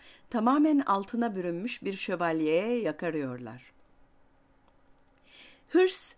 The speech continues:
elindeki defne halkasını şövalyeye doğru sallayarak onu cesaretlendirmeye çalışıyor.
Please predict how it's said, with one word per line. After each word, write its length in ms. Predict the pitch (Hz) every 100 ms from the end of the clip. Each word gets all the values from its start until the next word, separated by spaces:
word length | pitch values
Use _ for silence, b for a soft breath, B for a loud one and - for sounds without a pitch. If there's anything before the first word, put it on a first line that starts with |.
| _ 226
elindeki 420 | 233 233 247 226
defne 260 | 226 247
halkasını 580 | 233 196 196 190 185 185
şövalyeye 720 | - 190 180 175 170 147 139
doğru 300 | 151 147 143
sallayarak 800 | 151 - 151 147 143 139 185 277 B B B -
onu 280 | 190 208 240
cesaretlendirmeye 1200 | 180 - 170 160 160 - 160 160 160 160 156 143
çalışıyor. 600 | - 127 131 - 98 90